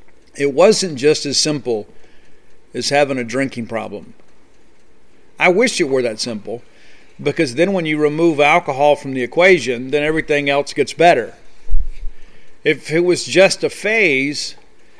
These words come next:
then chances are I wouldn't have had long-term consequences from those decisions that I made. So it wasn't just a drinking problem at all.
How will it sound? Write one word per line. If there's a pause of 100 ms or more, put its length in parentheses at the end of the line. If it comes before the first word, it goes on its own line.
(320)
then
chances
are
I
wouldn't
have
had
long-term
consequences
from
those
decisions
that
I
made. (1500)
So
it
wasn't
just
a
drinking
problem (2500)
at
all.